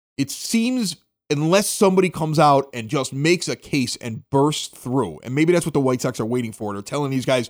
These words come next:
"You're not making the team unless you're awesome." Maybe they're just, it's a, it's a challenge thing.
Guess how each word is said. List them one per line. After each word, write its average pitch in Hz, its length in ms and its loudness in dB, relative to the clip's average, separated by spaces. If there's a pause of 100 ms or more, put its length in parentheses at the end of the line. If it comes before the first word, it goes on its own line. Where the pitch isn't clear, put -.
(320)
"You're 180 240 8
not 175 280 4
making 156 260 0
the 135 80 0
team 139 400 0
unless 123 340 -2
you're 151 400 4
awesome." 131 600 0 (580)
Maybe 185 240 4
they're 185 140 8
just, 156 280 0
it's 143 300 -6
a, 131 80 -6 (140)
it's 147 120 -2
a 131 40 0
challenge 208 540 0
thing. 80 180 -14